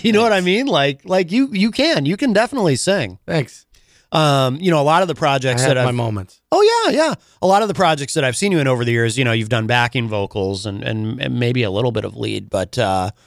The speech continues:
Speaker 1: but no, I listened to that song. I was like, "Geez, he sounds really good on that."
Speaker 2: Thanks.
Speaker 1: Did you, um, did you do anything to, to get to that point? Or was it just a matter of, 'cause obviously with the solo
Speaker 2: I mean,
Speaker 1: material, you've
Speaker 2: I
Speaker 1: been
Speaker 2: became
Speaker 1: singing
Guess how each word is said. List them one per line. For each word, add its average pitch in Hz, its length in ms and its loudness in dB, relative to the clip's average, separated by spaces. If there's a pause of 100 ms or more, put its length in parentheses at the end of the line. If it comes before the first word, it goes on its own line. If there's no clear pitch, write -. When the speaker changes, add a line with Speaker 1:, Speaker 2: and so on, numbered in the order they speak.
(240)
Speaker 1:
but 170 120 2
no, 240 100 2
I 156 80 2
listened 226 260 0
to 240 40 2
that 220 140 2
song. 262 240 -2
I 160 40 2
was 117 100 -2
like, 117 140 -4
"Geez, 220 220 -6
he 226 60 -4
sounds - 380 -2
really 151 300 0
good 165 180 -2
on 120 160 -2
that." 104 240 -6 (140)
Speaker 2:
Thanks. 113 360 -10
Speaker 1:
Did 175 160 0
you, 202 180 4
um, 143 500 0 (680)
did 135 240 0
you 190 80 4
do 190 200 4
anything 226 340 0
to, 160 140 2
to 160 180 -2
get 165 240 0
to 190 100 -2
that 135 240 0
point? 285 520 0
Or 139 400 2
was 131 220 0
it 131 100 0
just 135 240 -4
a 139 60 0
matter 127 380 2
of, 117 320 -2 (520)
'cause 147 100 0
obviously 180 420 2
with 131 140 -2
the 135 60 -6
solo 214 360 4
Speaker 2:
I - 40 2
mean, 165 120 2
Speaker 1:
material, 123 440 0
you've 131 100 2
Speaker 2:
I 160 60 2
Speaker 1:
been 139 80 2
Speaker 2:
became 151 180 0
Speaker 1:
singing 185 160 4